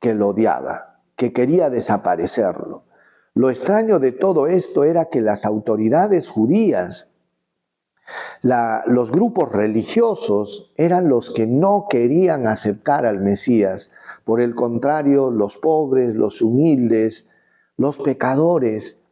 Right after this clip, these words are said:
habían encontrado en Jesús la buena noticia. Por eso que Jesús, por eso que Simeón le dice, "Y a ti una espada te traspasará el alma".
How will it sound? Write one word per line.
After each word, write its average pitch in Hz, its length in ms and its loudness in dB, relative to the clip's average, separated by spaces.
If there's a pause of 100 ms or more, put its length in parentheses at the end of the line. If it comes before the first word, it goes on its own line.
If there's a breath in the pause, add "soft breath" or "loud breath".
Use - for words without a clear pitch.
habían 180 380 2
encontrado 139 720 0
en 120 160 -2
Jesús 98 560 -2
la 107 160 2
buena 123 340 0
noticia. 95 720 -4 (460 soft breath)
Por 117 160 0
eso 135 320 0
que 131 540 0 (720)
Jesús, 123 640 -2
por - 280 -2
eso 151 220 -2
que 131 120 -2
Simeón 123 640 0
le 110 100 2
dice, 131 520 -2 (500 soft breath)
"Y 110 100 0
a 104 160 -4
ti 151 560 0
una 120 340 0
espada 120 720 -2
te 107 100 0
traspasará 98 920 -2
el 82 100 -2
alma". 87 460 -8